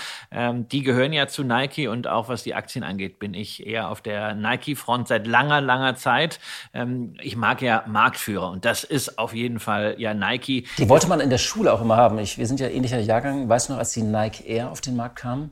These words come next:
Speaker 1: Ja, das hat sowas
Speaker 2: Alle
Speaker 1: hat,
Speaker 2: wollten
Speaker 1: sowas
Speaker 2: diese
Speaker 1: hatte ich nicht. Nein, ich hatte irgendwie
Speaker 2: Ich auch
Speaker 1: eine,
Speaker 2: nicht.
Speaker 1: eine
Speaker 2: Also meine
Speaker 1: Handels-,
Speaker 2: Mutter hat sie
Speaker 1: eine
Speaker 2: mir nicht
Speaker 1: Handels-,
Speaker 2: gekauft.
Speaker 1: eine
Speaker 2: Ich wollte sie aber
Speaker 1: Handelsmarke,
Speaker 2: haben.
Speaker 1: ich hatte eine Handelsmarke von, vom Karstadt, ja, und, äh,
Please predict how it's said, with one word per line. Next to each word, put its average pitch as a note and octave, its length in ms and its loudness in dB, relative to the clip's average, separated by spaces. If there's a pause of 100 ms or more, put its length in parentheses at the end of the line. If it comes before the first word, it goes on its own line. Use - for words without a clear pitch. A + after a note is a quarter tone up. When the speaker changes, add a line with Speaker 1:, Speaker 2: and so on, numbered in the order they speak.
(140)
Speaker 1:
Ja, B2+ 140 2
das A2+ 220 -2
hat A2 100 -2
sowas A#2 200 2
Speaker 2:
Alle D3+ 180 8
Speaker 1:
hat, G#2+ 80 4
Speaker 2:
wollten C3+ 140 10
Speaker 1:
sowas C#3 160 6
Speaker 2:
diese B2+ 80 6
Speaker 1:
hatte C3+ 160 4
ich A2+ 120 -2
nicht. G#2 220 -6
Nein, G2+ 280 -4
ich G2+ 120 -4
hatte A2 200 0
irgendwie A2 200 2
Speaker 2:
Ich B2+ 100 6
auch D3 140 10
Speaker 1:
eine, G#2 100 4
Speaker 2:
nicht. - 140 2
Speaker 1:
eine - 80 2
Speaker 2:
Also - 140 6
meine - 80 6
Speaker 1:
Handels-, D3 100 6
Speaker 2:
Mutter F3 140 6
hat D3 80 6
sie B2 40 8
Speaker 1:
eine D#3+ 80 6
Speaker 2:
mir D3+ 60 8
nicht - 80 6
Speaker 1:
Handels-, D3+ 160 4
Speaker 2:
gekauft. - 200 10
Speaker 1:
eine C#3 80 6
Speaker 2:
Ich D#3 60 4
wollte D#3+ 160 8
sie D3 60 8
aber C#3+ 60 12
Speaker 1:
Handelsmarke, C#3+ 140 8
Speaker 2:
haben. D#3 120 6
Speaker 1:
ich - 100 -2
hatte C#3+ 160 2
eine A2+ 140 2
Handelsmarke A#2 560 -2
von, G#2 280 -12
vom A2 200 -10
Karstadt, G2+ 480 0
ja, G2 300 2
und, - 280 -12
äh, - 180 -8